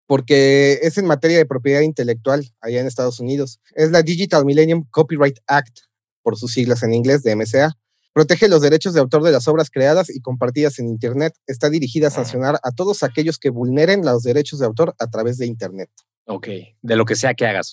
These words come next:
Speaker 2: O sea, si es
Speaker 1: De
Speaker 2: un
Speaker 1: lo que sea que
Speaker 2: podcast,
Speaker 1: haga,
Speaker 2: un
Speaker 1: propiedad intelectual.
Speaker 2: diseño
Speaker 1: Ujú.
Speaker 2: gráfico, lo que sea.
Speaker 1: Una canción, un comercial, incluso spots, locuciones,
Speaker 2: Ok,
Speaker 1: todo
Speaker 2: pero es
Speaker 1: eso
Speaker 2: para
Speaker 1: está
Speaker 2: lo que está
Speaker 1: protegido.
Speaker 2: en Internet.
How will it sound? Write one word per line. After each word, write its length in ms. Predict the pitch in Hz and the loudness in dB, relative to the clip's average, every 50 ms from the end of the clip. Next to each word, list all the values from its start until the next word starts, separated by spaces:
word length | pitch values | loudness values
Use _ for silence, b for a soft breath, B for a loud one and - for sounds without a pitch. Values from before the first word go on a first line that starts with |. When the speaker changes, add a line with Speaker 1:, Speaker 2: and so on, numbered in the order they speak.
| - - - | -16 -16 -14
Speaker 2:
O 40 | 90 | -14
sea, 20 | |
si 100 | 82 104 104 | -10 -8 -8
es 80 | 92 85 | -8 0
Speaker 1:
De 80 | - 139 | 2 4
Speaker 2:
un 40 | 139 | 4
Speaker 1:
lo 60 | 139 | 4
que 100 | - 110 | 4 2
sea 140 | 107 - 165 | 4 4 2
que 60 | 123 | 4
Speaker 2:
podcast, 200 | 107 190 180 180 | 4 4 4 6
Speaker 1:
haga, 260 | 196 190 190 180 170 170 | 4 4 4 4 2 2
Speaker 2:
un 100 | - 190 | 0 0
Speaker 1:
propiedad 300 | 147 135 117 151 143 151 | -2 0 2 2 2 2
intelectual. 640 | 156 160 151 160 135 127 117 113 - 131 120 120 120 | 2 2 0 0 0 -2 -4 -4 -4 -4 -2 -2 -4
Speaker 2:
diseño 340 | 117 143 131 - - 101 98 | -6 -4 -2 -2 0 0 -2
Speaker 1:
Ujú. 40 | 95 | -2
Speaker 2:
gráfico, 520 | 95 101 107 127 123 123 120 110 104 101 | -2 -4 -6 -6 -8 -6 -2 0 0 0
lo 100 | 95 90 | 0 -2
que 100 | - - | -6 -10
sea. 180 | - - 78 - _ _ _ _ _ | -12 -12 -14 -14 _ _ _ _ _
Speaker 1:
Una 220 | - 147 147 143 - | -2 0 0 0 0
canción, 720 | - 113 107 110 113 131 143 147 151 151 151 156 151 151 151 151 143 143 143 135 127 123 | -2 -4 -4 -4 -4 -2 0 0 0 0 0 0 0 0 0 -2 -2 -2 -4 -6 -6 -8
un 220 | 120 135 139 131 123 | -8 -8 -8 -6 -6
comercial, 600 | - 123 110 101 110 - 139 135 131 131 135 127 | -6 -6 -6 -6 -6 -4 -2 0 0 0 -2 -2
incluso 420 | 117 117 123 117 127 135 131 - | -4 -8 -10 -10 -12 -10 -10 -12
spots, 680 | 117 117 _ - 127 120 123 123 117 - - - - _ _ _ | -14 -14 _ -2 -2 -2 -2 -2 -6 -14 -20 -20 -20 _ _ _
locuciones, 560 | - 120 117 113 113 - - 127 127 127 120 95 | -12 -12 -10 -10 -12 -10 -8 -6 -6 -6 -6 -2
Speaker 2:
Ok, 40 | 90 | 0
Speaker 1:
todo 80 | 160 | 2
Speaker 2:
pero 120 | 143 - - | 2 4 2
es 60 | 127 | 2
Speaker 1:
eso 40 | - 156 | 2 0
Speaker 2:
para 80 | 135 | 2
Speaker 1:
está 60 | 127 | 2
Speaker 2:
lo 80 | 117 110 | 0 0
que 60 | 110 110 | -2 -4
está 180 | 101 - - 123 | -6 -4 -4 -4
Speaker 1:
protegido. 200 | 120 113 117 127 | -4 -2 -2 -2
Speaker 2:
en 60 | 131 139 | 0 0
Internet. 480 | 135 123 107 104 92 92 101 98 - | -2 -2 -2 -4 -4 -4 -4 -6 -6